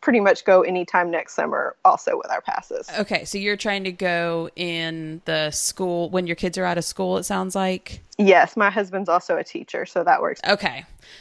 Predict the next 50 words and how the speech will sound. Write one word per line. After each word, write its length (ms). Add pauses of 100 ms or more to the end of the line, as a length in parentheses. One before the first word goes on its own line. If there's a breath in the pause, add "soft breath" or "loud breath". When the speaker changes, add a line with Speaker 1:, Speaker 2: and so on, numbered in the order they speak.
Speaker 2:
All 100
right, 220
yeah, 240
so 120
then 180
you 120
can 160
go 180
again. 380
I 80
like 240
that 160
idea. 320
Then 160
it 100
gives 200
you 80
the 120
flexibility 680
to 80
go 180
when 120
you 100
want 180
next 220
summer. 380 (260)
Speaker 1:
Right. 440
Speaker 2:
Okay, 280
perfect. 680 (360 loud breath)
So 460
where 580
are 120
you 120
gonna 160
be 100
staying? 380
And 140
you 80
said 240
you're 100
going 320
to 100
Universal 600
first. 360
Are 60
you 220
staying 640
two 200
different 300
places? 720